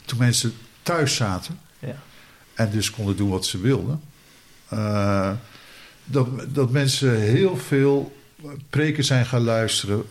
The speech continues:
Speaker 1: ook van andere dominees, ook van buiten een kerkverband.
Speaker 2: Buiten de zuil of binnen?
Speaker 1: Nou, binnen, wel binnen
Speaker 2: Ja,
Speaker 1: de zuil,
Speaker 2: oké.
Speaker 1: maar wel, zeg maar,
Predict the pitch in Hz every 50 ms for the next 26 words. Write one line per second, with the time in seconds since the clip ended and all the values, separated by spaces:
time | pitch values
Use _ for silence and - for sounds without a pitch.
0 | - - - - 120 110 - - 117 113 - 123 123 120 110 104 87 104 104 98
1 | 95 95 95 92 101 107 104 - - 123 104 98 113 117 120 120 117 107 - -
2 | 127 117 107 - - 104 92 90 - - - - 135 156 156 160 151 143 165 151
3 | 127 123 151 165 165 143 127 113 - - - 143 123 135 127 151 151 131 131 139
4 | 151 156 160 156 135 123 131 139 151 160 120 127 139 139 131 143 135 131 123 -
5 | 113 101 - 120 123 131 - 135 151 139 131 123 127 131 131 131 127 - 127 120
6 | 120 117